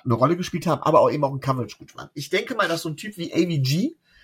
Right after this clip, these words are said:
wäre für eine Defense, die Charles Babbage halt eben braucht, prädestiniert. Ähm,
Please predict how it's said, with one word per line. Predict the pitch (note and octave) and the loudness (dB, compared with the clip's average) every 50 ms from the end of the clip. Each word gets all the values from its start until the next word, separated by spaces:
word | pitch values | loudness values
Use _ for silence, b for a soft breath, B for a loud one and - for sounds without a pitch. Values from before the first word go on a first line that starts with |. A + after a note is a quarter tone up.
| B B B B B | B B B B B
wäre | - G#2 A#2+ E3+ F#3+ F#3 D#3 | -2 2 4 6 6 4 4
für | - - | 2 2
eine | D#3 D3 C#3 | 2 2 2
Defense, | B2+ C#3+ F3+ - G3 E3 D3 - - | 2 0 -2 -2 -2 -4 -4 -6 -8
die | D3+ D3+ | -8 -8
Charles | - - D3+ C#3 C3+ B2 - | -4 -2 -2 0 -2 -2 -2
Babbage | - C#3+ F3 G#3 G#3 - | -2 -2 -2 -2 -4 -4
halt | F3+ C#3+ - | -4 -4 -2
eben | C3 D3+ D#3 D3 | -4 -4 -4 -4
braucht, | - - C#3 C#3 - - | -2 -2 -2 -2 -2 -4
prädestiniert. | - - D#3 D#3+ D3+ C#3+ - - C#3 B2+ C#3+ F#3 B3+ - - b b b b b b b b b b b b b _ - | -2 0 0 0 0 -2 -4 -4 -2 0 2 2 2 2 0 b b b b b b b b b b b b b _ 2
Ähm, | D3 D#3+ E3+ F3 F3+ F#3 F#3 | 4 4 4 2 0 -4 -6